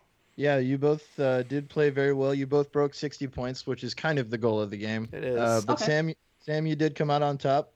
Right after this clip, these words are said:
Speaker 1: at seventy-five, uh, to Addie's sixty. But well
Speaker 3: Hello?
Speaker 1: done. Well done,
Speaker 2: That was
Speaker 1: uh,
Speaker 2: great.
Speaker 1: to both of you.
Speaker 2: Yeah. Thank you, Addie, for playing with us. That was awesome,
Speaker 3: Well,
Speaker 2: man.
Speaker 3: thank you for having me on. This is such great fun. This is, this is fantastic.
Speaker 2: Yeah, it's,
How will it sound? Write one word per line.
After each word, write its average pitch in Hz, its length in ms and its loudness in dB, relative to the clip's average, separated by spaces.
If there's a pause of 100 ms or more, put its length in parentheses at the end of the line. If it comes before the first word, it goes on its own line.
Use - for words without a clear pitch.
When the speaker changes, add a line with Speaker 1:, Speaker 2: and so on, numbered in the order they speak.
(100)
Speaker 1:
at 120 140 -4
seventy-five, 135 720 0 (540)
uh, 120 340 2
to 120 240 -6
Addie's 135 480 -2 (100)
sixty. 165 760 -4 (540)
But 135 140 2
well 139 220 2
Speaker 3:
Hello? 147 120 2
Speaker 1:
done. 160 340 -2 (400)
Well 139 180 -4
done, 147 360 -2
Speaker 2:
That 147 80 2
was 139 80 2
Speaker 1:
uh, 123 140 2
Speaker 2:
great. 123 220 2
Speaker 1:
to 120 60 0
both 143 300 0
of 147 100 -12
you. 151 240 -4 (300)
Speaker 2:
Yeah. 120 340 -4 (260)
Thank 147 240 -6
you, 117 120 -2
Addie, 117 200 -2
for 120 160 -12
playing 139 300 0
with 120 100 -2
us. 117 120 -4
That 131 80 -2
was 123 140 -2
awesome, 123 340 0
Speaker 3:
Well, - 100 0
Speaker 2:
man. 120 100 -6
Speaker 3:
thank 330 180 2
you 302 120 -16
for 220 220 -2 (160)
having 220 220 -4
me 220 60 -6
on. 247 140 -2
This 196 140 -16
is 214 120 -14
such 240 220 -6
great 220 220 -6
fun. 226 180 2
This 160 140 -16
is, 185 280 -20
this 226 140 -12
is 202 80 -18
fantastic. 170 560 -6
Speaker 2:
Yeah, 156 360 4 (100)
it's, 156 340 0